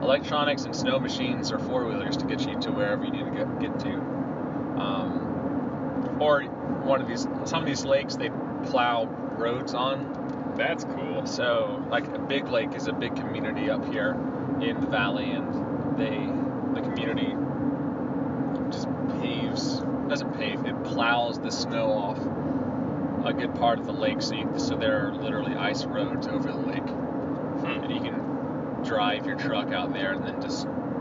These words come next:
Speaker 2: That's
Speaker 1: ice
Speaker 2: cool.
Speaker 1: fish.
Speaker 2: Yeah.
Speaker 1: You can sit in your truck and jig.
Speaker 2: Really?
Speaker 1: <laughs>
Speaker 2: Uh, <laughs> good grief.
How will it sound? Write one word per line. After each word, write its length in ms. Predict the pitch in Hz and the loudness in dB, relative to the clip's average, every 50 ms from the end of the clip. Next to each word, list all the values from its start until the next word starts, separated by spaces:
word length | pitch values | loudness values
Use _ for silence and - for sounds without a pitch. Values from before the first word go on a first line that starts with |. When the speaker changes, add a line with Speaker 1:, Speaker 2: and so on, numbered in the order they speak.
| - - - | -2 -2 -2
Speaker 2:
That's 240 | 101 101 104 101 - | 0 0 0 0 0
Speaker 1:
ice 260 | 110 110 110 110 - - | 0 2 2 2 0 0
Speaker 2:
cool. 80 | 104 | 0
Speaker 1:
fish. 200 | 110 104 - - - - - - - | 0 0 0 0 -2 -2 -2 -2 -2
Speaker 2:
Yeah. 320 | 127 120 101 85 85 - - - | 0 0 0 0 0 0 -2 -2
Speaker 1:
You 100 | - - | -2 -2
can 140 | - - | -2 -2
sit 260 | - - - - - - | -2 -2 -2 -2 -2 -2
in 160 | 135 127 - | -2 -2 0
your 140 | - - - | 0 -2 0
truck 320 | - - - - - - | 0 0 2 2 0 0
and 180 | 151 - - - | -2 -2 -2 0
jig. 200 | - - - - - - - - - - - - - - - - - - - - | 0 0 0 -2 -2 -2 -2 -2 0 0 0 0 0 0 0 0 0 0 0 2
Speaker 2:
Really? 420 | 190 196 185 156 135 123 110 107 | 6 8 8 8 8 6 4 2
Speaker 1:
<laughs> 80 | - - - - 143 | 0 -2 2 6 6
Speaker 2:
Uh, 240 | 139 139 135 104 98 - - - - - - 127 - - | 8 8 8 4 2 0 -2 -4 -4 -2 -2 -2 -2 0
<laughs> 40 | - | 2
good 220 | - 180 151 147 | 2 2 2 0
grief. 380 | 135 139 139 143 139 135 127 - | -2 -2 0 0 0 0 0 0